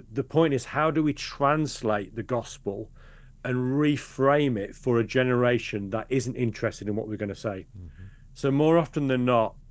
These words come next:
Speaker 1: if you remember during the pandemic, we'd have Zoom conversations like we're having now, and there'd always be that one person on the call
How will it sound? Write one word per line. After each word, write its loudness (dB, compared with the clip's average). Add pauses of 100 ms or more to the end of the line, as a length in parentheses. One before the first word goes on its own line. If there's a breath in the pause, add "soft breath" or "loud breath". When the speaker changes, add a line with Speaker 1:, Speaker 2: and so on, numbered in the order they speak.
Speaker 1:
if -6
you 4
remember 0
during 0
the -4
pandemic, -2
we'd 2
have 0
Zoom 0
conversations -2
like -4
we're -6
having -2
now, -2 (380 soft breath)
and -2
there'd 2 (100)
always 8
be -2
that 0
one 2
person -2 (260 soft breath)
on 2
the 4
call 2